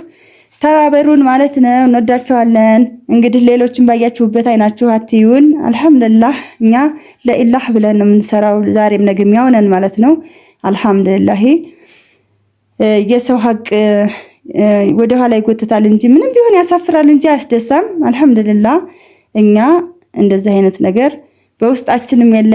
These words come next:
ማለት ነው። አልሐምዱሊላህ መጨረሻችን አላህ ያሳምረው። ደግሞ አንዳንድ ጊዜ የሶሻል ሚዲያ የሚጠቀም ሰው እኮ አንዳንድ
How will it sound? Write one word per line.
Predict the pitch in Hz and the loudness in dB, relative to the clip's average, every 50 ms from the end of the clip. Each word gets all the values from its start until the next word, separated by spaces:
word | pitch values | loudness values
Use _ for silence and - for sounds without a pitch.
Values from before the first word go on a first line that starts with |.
| 247 | 2
ማለት | 269 254 233 233 233 | 2 2 0 0 -2
ነው። | 240 233 220 | -2 0 0
አልሐምዱሊላህ | 226 240 - 392 370 285 233 214 202 214 226 | 0 0 0 2 2 2 2 0 0 0 -2
መጨረሻችን | 226 220 - - 214 214 233 220 220 220 220 | -2 -2 -2 -4 -4 -2 -4 -4 -2 -2 0
አላህ | 208 208 220 233 | 0 0 0 0
ያሳምረው። | 233 240 220 220 208 208 247 339 453 - - - _ _ _ _ _ - | -2 -2 0 0 0 0 0 0 -2 -4 -8 -16 _ _ _ _ _ -2
ደግሞ | 285 302 311 359 415 415 330 262 | 0 2 2 2 2 2 2 0
አንዳንድ | 240 254 285 294 302 294 320 | 2 2 2 2 4 2 2
ጊዜ | 285 277 330 | 2 2 2
የሶሻል | 330 320 - 302 302 320 294 277 | 2 2 2 0 0 2 2 2
ሚዲያ | 269 262 233 269 | 2 2 2 2
የሚጠቀም | 262 262 262 269 - - 254 247 240 - 233 240 254 | 2 2 2 2 0 -2 -4 -4 -2 -2 -2 0 0
ሰው | - 240 226 | 0 0 -2
እኮ | 226 226 - 359 - | -2 -2 -2 -2 0
አንዳንድ | - 285 285 277 330 427 466 392 | 0 2 2 2 2 2 2 2